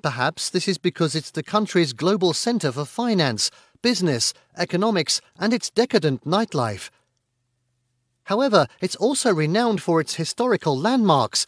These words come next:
such as the Bund, City God Temple, a Yu Garden, and so many more. All of these things I mentioned are the reasons why I've been dreaming of going there.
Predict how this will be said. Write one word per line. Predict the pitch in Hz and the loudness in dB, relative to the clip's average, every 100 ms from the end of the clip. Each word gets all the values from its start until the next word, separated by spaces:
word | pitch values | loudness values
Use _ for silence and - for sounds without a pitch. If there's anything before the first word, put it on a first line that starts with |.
| _ | _
such | - - - | -10 -6 -4
as | 151 123 | -4 -2
the | 165 | -4
Bund, | 147 214 202 147 117 104 - _ - | 0 0 2 0 -4 -8 -14 _ -8
City | - 170 143 | -4 -2 0
God | 170 202 - | 2 2 2
Temple, | 170 147 147 120 - _ - | -2 -2 0 -2 -4 _ -8
a | 175 | -2
Yu | 170 247 | 0 0
Garden, | 185 170 135 131 127 - - | 4 4 4 2 -2 -6 -4
and | 190 | -2
so | - 226 | 0 0
many | 226 208 139 | 2 2 2
more. | 143 220 160 120 - _ _ _ _ _ _ _ _ | 4 6 6 2 -2 _ _ _ _ _ _ _ _
All | 202 294 | 2 2
of | 294 | 2
these | 233 202 | -2 -2
things | - 175 147 | 2 2 4
I | 147 | 2
mentioned | 143 196 190 151 123 | 2 0 0 0 0
are | 139 | 0
the | 147 | 0
reasons | 147 233 233 233 - | 0 0 0 0 2
why | 190 | 2
I've | 175 147 | 2 2
been | 165 | -2
dreaming | 147 214 247 160 127 | -2 0 2 2 2
of | 139 - | 0 0
going | 214 190 135 | 2 4 2
there. | 117 98 90 | 0 -4 -8